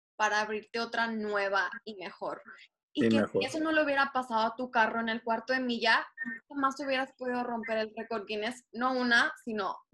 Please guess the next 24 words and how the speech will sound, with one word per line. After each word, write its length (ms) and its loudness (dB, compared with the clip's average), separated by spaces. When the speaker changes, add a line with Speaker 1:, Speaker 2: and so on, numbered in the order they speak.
Speaker 1:
dos 220 2
veces. 500 -12
Speaker 2:
Así 240 6
es. 400 2
Definitivamente 800 6
así 160 4
se 100 6
acomodaron 520 4
las 180 2
cosas 460 0
y 120 -2
por 260 2
eso 240 -2
fue 180 -6
como 240 -10
caemos 400 -2
en 120 -10
eso. 300 -16
Después, 360 4
con 160 6
la 120 8
relación 500 2
que 120 -4
tuvimos 760 -4